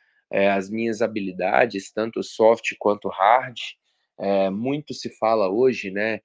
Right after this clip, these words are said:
em habilidade soft, existe uma onda no mercado que, eh, sempre comenta e sempre fala que a habilidade soft hoje tá acima de qualquer coisa. Existem, eh,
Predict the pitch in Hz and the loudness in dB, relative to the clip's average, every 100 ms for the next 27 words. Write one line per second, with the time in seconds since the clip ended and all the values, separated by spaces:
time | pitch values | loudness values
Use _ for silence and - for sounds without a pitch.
0 | - _ - 104 104 104 107 101 104 104 | -18 _ -10 -4 -4 -2 -2 0 0 -2
1 | 95 101 104 101 - - 117 - - 98 | 2 2 2 -4 -6 2 2 2 -6 -6
2 | 107 113 135 127 101 104 139 113 101 98 | -6 -10 -6 -4 -2 0 0 0 -2 -4
3 | 92 - - 101 113 110 - 107 - _ | -8 -10 -2 2 2 -2 -4 -6 -6 _
4 | _ _ - 98 98 92 - 101 _ _ | _ _ -6 -4 -2 -4 -8 -20 _ _
5 | _ - 117 127 117 - 110 107 127 135 | _ -6 -6 -6 -6 -2 0 0 -4 -4
6 | 113 - 123 123 - 110 110 120 117 - | -6 -4 -6 -8 0 4 6 6 4 2
7 | 120 - - - _ 95 98 104 110 107 | 2 2 -6 -20 _ 2 4 2 -2 4
8 | 107 113 113 - 104 110 - 104 104 120 | 4 4 -6 2 2 2 -2 -2 0 0
9 | - 117 117 107 95 - 113 117 110 107 | 0 2 2 2 -4 -8 -12 -10 -10 -8
10 | 98 - 117 - 110 92 87 104 110 135 | -8 -6 -8 -2 -2 -2 -6 -6 -4 -4
11 | 123 - _ _ _ 101 101 92 | -4 -8 _ _ _ 2 2 2